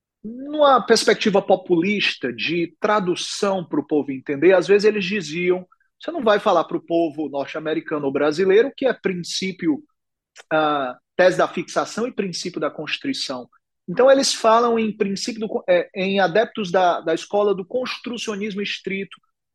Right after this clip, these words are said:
pra fornecer essa ideia de mais apego à linguagem constitucional. Mas isso é complicado, porque existem categorias no originalismo muito específicas, como as das implicaturas constitucionais, constitutional implicature,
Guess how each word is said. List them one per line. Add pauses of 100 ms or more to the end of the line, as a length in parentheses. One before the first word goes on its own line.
pra
fornecer
essa
ideia
de
mais
apego
à
linguagem
constitucional. (680)
Mas
isso
é
complicado,
porque (1040)
existem (260)
categorias
no
originalismo
muito
específicas,
como
as
das
implicaturas
constitucionais,
constitutional
implicature,